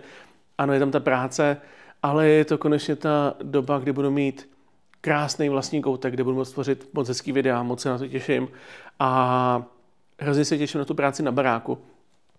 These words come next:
Manželka už je unavená, ta se stěhovala xkrát za celý život a už by radši jako žila a existovala a, a sežere to dost peněz. Není to úplně jako fajn po té peněžní stránce, nicméně jsme opravdu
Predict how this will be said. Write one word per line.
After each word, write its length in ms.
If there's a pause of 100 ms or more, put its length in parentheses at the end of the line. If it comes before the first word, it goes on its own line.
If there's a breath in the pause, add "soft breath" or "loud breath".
(240)
Manželka 340
už 100
je 60
unavená, 380
ta 100
se 120
stěhovala 500
xkrát 240
za 80
celý 260
život 260
a 20
už 80
by 160
radši 220
jako 160
žila 240
a 180
existovala 680 (500 loud breath)
a, 140
a 180
sežere 320
to 100
dost 160
peněz. 580 (400)
Není 440
to 100
úplně 220
jako 180
fajn 280
po 100
té 120
peněžní 360
stránce, 480 (440 loud breath)
nicméně 720
jsme 220
opravdu 540